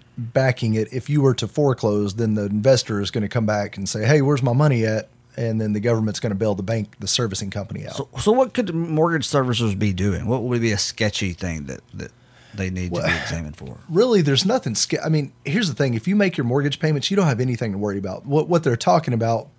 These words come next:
Speaker 1: is when, when there was all the foreclosures back in the day,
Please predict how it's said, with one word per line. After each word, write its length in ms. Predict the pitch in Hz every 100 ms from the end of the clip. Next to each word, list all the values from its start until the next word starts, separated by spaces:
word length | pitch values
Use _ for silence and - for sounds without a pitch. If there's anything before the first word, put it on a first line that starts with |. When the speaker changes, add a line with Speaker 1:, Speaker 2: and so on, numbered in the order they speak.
| _
Speaker 1:
is 300 | - 135 117
when, 460 | 131 135 123 117 113
when 140 | 131
there 100 | 127
was 160 | 120 117
all 120 | 123
the 80 | 110
foreclosures 600 | - 165 156 127 107 107
back 260 | 120 120 127
in 60 |
the 80 | 113
day, 360 | 120 117 104